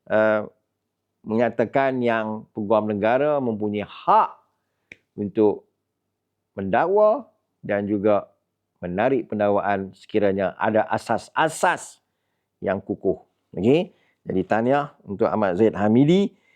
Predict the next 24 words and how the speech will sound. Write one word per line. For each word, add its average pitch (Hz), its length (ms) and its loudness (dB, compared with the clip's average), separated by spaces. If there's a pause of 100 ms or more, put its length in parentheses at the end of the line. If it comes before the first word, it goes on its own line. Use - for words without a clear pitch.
(160)
kerana 101 600 0
anda 107 580 0 (220)
is - 180 -20
free 147 220 2
to 170 100 4
go. 190 380 4 (500)
And 107 160 -4
then 107 300 0
pada 98 260 0
Perhimpunan 107 460 -2
Agung 110 260 0
umno 131 320 2
ini, 160 300 0
anda 110 400 2
sekarang 101 420 -2
ini 101 220 -4
tidak 101 340 0
akan 104 220 -2
lagi 135 320 2
dibebani 143 640 0 (640)
dengan 104 480 -2 (1400)
empat - 240 -2
puluh 101 160 -2
tujuh. 98 300 -2